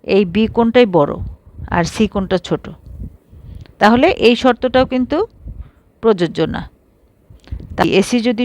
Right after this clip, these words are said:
সমানও না হয় আবার ছোটও না হয় তাহলে কি হবে? তাহলে অবশ্যই বড় হবে, তাই না?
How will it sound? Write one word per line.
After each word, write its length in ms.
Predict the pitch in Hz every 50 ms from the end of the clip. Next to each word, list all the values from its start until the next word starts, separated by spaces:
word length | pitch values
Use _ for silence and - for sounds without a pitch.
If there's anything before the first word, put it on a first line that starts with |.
| 233 -
সমানও 340 | 240 214 196 208 214 214 233 233 240
না 60 | 240 247 226 247
হয় 180 | 277 330 466 508 - - - - - - - - - - - -
আবার 200 | 175 170 240 - - -
ছোটও 280 | - 247 226 - 294 302 285 240
না 80 | 202 180 180 185
হয় 180 | 202 214 320 403 - - - _ _ - - - - - - _ _ _ -
তাহলে 220 | - 214 226 233 254 254 -
কি 80 | 269 277 277
হবে? 180 | 269 240 269 294 - _ - - _ _ _ _ _ _ _ _ -
তাহলে 220 | - 233 240 247 247 240 226
অবশ্যই 320 | 214 240 233 - 262 233 202
বড় 140 | 220 214 202 202 196
হবে, 180 | 208 175 185 214 240 _ _ _ _ _ _ _ - - - - _ - - _ _ _ _ _ _ _ _ _ _ _ - - -
তাই 120 | - 240 269 302
না? 80 | 320 247